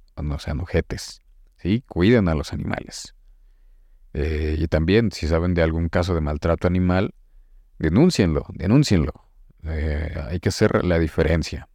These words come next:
Número dos, eh, pues sí, síganse cuidando de los delfines, porque la verdad es que tienen, eh,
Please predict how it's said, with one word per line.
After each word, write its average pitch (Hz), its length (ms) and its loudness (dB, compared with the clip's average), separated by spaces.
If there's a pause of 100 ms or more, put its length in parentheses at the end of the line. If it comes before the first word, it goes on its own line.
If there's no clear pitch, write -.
(880)
Número 120 280 4
dos, 123 420 0 (1500)
eh, 78 200 -4
pues 92 160 -2
sí, 110 180 2
síganse 82 520 -2
cuidando 76 320 -2
de 73 60 0
los 69 140 0
delfines, 73 460 -4
porque - 240 -6
la 82 120 2
verdad 85 260 2
es 85 100 -4
que - 140 -2
tienen, 82 440 0
eh, 80 320 -8